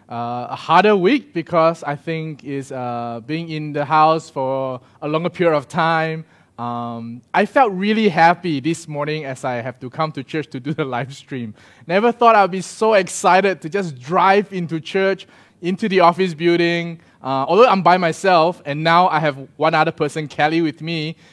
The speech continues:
it was an <laughs> exciting thing to get out of the house. I'm sure some of you are really struggling. And, uh, hang in there, and the church is praying for you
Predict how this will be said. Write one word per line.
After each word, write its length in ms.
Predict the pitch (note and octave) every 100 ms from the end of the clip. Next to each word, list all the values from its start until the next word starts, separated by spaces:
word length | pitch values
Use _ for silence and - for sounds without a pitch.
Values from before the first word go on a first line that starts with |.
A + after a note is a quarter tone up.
| _ E3
it 80 |
was 180 | E3+ E3
an 180 | E3 D#3+
<laughs> 40 | F#3
exciting 600 | G3 - G#3 G3+ A3 G#3+
thing 160 | G3+
to 60 | F#3
get 160 | E3+
out 120 | F3 E3+
of 100 | C#3
the 100 | C#3+
house. 440 | D3 B2+ A2 - _
I'm 180 | D#3+ F3+
sure 400 | - G#3+ G#3+ A3
some 160 | A3
of 140 | G3+ F3
you 160 | F3+ F3
are 160 | D3
really 280 | D3+ E3 D#3+
struggling. 560 | - C#3+ C#3+ D3 B2 A2 _ _ _ -
And, 200 | C#3 C#3+
uh, 260 | C#3 C3+ C3+
hang 240 | F#3+ G#3+
in 200 | B3+ A#3
there, 340 | F#3 C3 F#2 A2
and 180 | C3 C3
the 80 | C#3
church 360 | - - G#3+ E3+
is 120 | -
praying 400 | - F3 E3+ F#3
for 180 | - D#3
you 360 | D#3+ D#3+ D#3+